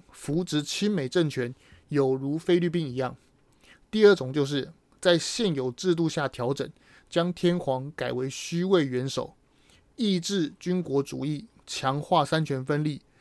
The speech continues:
改造日本变成现代民主化国家。一九四五年的九月二十八日，第二次世界大战结束不久，日本的报纸上刊出了一张照片。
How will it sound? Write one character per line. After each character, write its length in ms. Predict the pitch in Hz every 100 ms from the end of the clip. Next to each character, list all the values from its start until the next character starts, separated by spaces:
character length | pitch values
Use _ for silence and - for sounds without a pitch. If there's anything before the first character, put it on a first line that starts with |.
| _ _
改 180 | - 135
造 200 | 131 185
日 120 | 196
本 240 | 180 127 135 _ _ _
变 140 | 190 165
成 180 | 135 131
现 340 | - 180 147
代 160 | 156 139
民 220 | 127 139
主 140 | 131
化 180 | 120 135
国 220 | 120 120
家。 240 | 120 113 117 _ _ _ _ _ _ _ _ -
一 120 | 240
九 220 | 214 156
四 200 | - 220
五 120 | 190
年 180 | 147 139
的 80 | 160
九 240 | - 127
月 100 | 151
二 80 | 175
十 120 | -
八 200 | - 151
日， 240 | 165 143 131 _ _ _ _ _
第 120 | 202
二 220 | 214 196
次 320 | 175 - 175 143
世 220 | - 175
界 100 | 165
大 140 | 160
战 200 | 160 151
结 280 | 135 127 131
束 180 | - 165
不 160 | 151
久， 240 | 143 - 147 _ _ _ _ _ _ - _
日 140 | 202
本 120 | 165
的 80 | 143
报 160 | 156 160
纸 140 | 139
上 300 | 131 147 135 - _ _ -
刊 220 | 160 160
出 140 | 165
了 40 | 143
一 60 |
张 180 | 139 143
照 220 | 143 143
片。 260 | 127 139